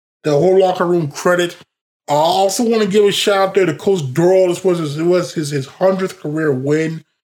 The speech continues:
So shout out to Coach Doral because that is, uh, winning a hundred games, it, uh, regardless of, of level, is, is very, very, very tough. So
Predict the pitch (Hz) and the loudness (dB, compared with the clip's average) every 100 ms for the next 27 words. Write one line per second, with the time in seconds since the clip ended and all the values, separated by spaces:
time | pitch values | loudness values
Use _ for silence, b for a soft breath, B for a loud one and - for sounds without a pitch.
0 | _ _ _ - 143 - 180 180 180 - | _ _ _ -2 0 2 0 0 -4 -4
1 | 170 143 123 151 160 156 135 131 147 127 | -4 -2 0 0 0 -4 -6 -4 -2 -2
2 | 131 147 151 143 131 135 131 127 120 B | 0 0 0 -2 -2 -2 0 -2 -6 B
3 | B _ _ _ _ _ - 170 220 220 | B _ _ _ _ _ -2 2 2 2
4 | 196 175 214 202 190 143 170 180 185 185 | 0 0 0 0 -2 0 2 2 -2 -4
5 | 165 160 156 - 151 151 147 131 151 165 | -6 -6 -6 -2 -2 0 -2 -2 0 2
6 | 165 143 143 131 135 131 127 139 151 156 | 0 0 -2 -2 -4 -2 0 0 0 0
7 | 151 147 143 123 123 - 127 117 117 147 | -2 -2 -4 -6 -8 -8 -8 -6 -2 2
8 | 151 151 131 123 139 143 127 120 139 139 | 2 2 -2 0 2 2 0 -2 0 0
9 | 117 - 143 135 127 - 127 | -2 -6 -2 -2 -4 -6 -6